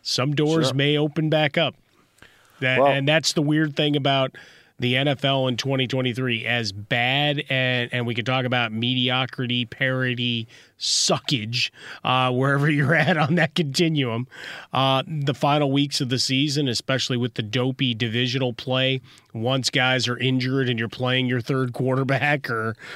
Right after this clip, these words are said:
Speaker 1: fourth wide receiver or thirty-eighth line combination, you may still have games that get you into the playoffs, and depending on where everybody else is in the health continuum,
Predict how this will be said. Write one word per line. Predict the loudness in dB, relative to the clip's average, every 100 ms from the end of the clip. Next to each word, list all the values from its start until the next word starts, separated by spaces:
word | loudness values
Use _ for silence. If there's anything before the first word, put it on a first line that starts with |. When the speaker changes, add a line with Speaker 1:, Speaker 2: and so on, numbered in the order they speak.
| -18
Speaker 1:
fourth | -12 -2 0 0 2
wide | 2 2 2
receiver | 0 0 0 2 0
or | 0 -2 -4
thirty-eighth | -2 -2 0 2 0 -2
line | -2 0 0 0
combination, | 0 0 0 2 0 0 -2 -4 -8 -20 -20 _ _ _ _ -8
you | -2
may | 2
still | 2 0 0
have | 0
games | 2 0 0 0
that | -2
get | 0 -2 0
you | -2
into | -2 -2
the | -4
playoffs, | -2 0 0 0 -4 -10 -20 -10
and | -6
depending | -4 0 0 2 2
on | 2 0 0
where | 0 2
everybody | 0 0 0 0
else | -2 -2
is | -4 -2
in | 0
the | 0
health | 0 -2 -2
continuum, | -4 -2 -2 0 0 -2